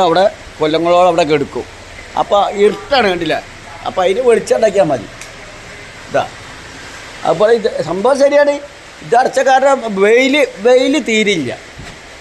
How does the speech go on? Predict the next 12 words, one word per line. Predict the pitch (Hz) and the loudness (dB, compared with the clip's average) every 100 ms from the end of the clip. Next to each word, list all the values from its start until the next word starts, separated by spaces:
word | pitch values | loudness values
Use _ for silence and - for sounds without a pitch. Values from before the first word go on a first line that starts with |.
| - - | -10 -4
അങ്ങനെ | 220 262 | 0 2
ഒരു | 254 190 | 2 2
കാര്യമുണ്ട്. | 170 165 156 117 - - | 2 2 0 -2 -8 -2
അതേമാതിരി | 170 233 226 196 185 | 2 2 2 2 2
ഇതാ | 175 165 | 2 4
ഞാൻ | 156 | 4
വേറെ | 147 156 | 2 2
സംഭവം | 160 147 | 0 -2
കൂടി | 147 139 | -2 -2
കാണിച്ചു | 127 123 | -2 -6
തരാം. | 113 - - - - - - - - - - - - | -10 -14 -18 -18 -16 -16 -18 -18 -18 -18 -18 -20 -2
ഇവിടെ | 160 | 2